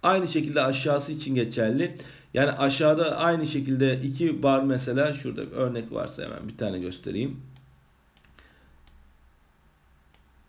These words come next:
Aynen bakın arkadaşlar, üç tane bar gördüğünüz gibi aynı şekilde kapanmış ve bir sonraki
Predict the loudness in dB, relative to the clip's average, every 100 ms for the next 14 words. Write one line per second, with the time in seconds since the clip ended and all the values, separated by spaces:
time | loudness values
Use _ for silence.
0 | _ _ _ -20 -4 0 2 2 2 2
1 | 2 2 2 -2 0 -2 -2 -4 -6 0
2 | 2 4 4 6 4 4 4 4 4 0
3 | -2 -4 -2 2 2 2 0 -2 0 0
4 | 0 0 2 2 2 -2 -4 -2 -2 0
5 | -4 0 2 2 0 -2